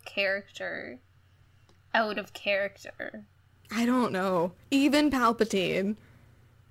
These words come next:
Speaker 1: And here's the thing. We know that Disney era has written good Palpatine, like, written in character Palpatine, because look at him in Rebels.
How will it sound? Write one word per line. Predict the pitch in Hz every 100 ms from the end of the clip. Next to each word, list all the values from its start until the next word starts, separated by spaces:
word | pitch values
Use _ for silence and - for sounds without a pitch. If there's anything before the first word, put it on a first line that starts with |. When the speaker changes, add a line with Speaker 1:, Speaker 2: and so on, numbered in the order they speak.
| - _ _ _
Speaker 1:
And | 302 339 320 - _ _
here's | - - 302 330 311
the | 277
thing. | - 240 214 180 220
We | 233 220
know | 214 202 247
that | 311 285 -
Disney | 220 202 202 208
era | 185 190 196 202 202 _ _ _ _ _ -
has | 214 202 190 180
written | 196 185 202 202
good | 185 190 185
Palpatine, | 180 175 214 220 262 262
like, | 208 185 -
written | 208 185 202 196 202
in | - 196 190
character | 190 185 190 202
Palpatine, | 202 185 190 - 262 269 254
because | 240 214
look | 202 185 185
at | 240
him | 262 294 294
in | 220 202 185
Rebels. | 190 220 - - - 214 -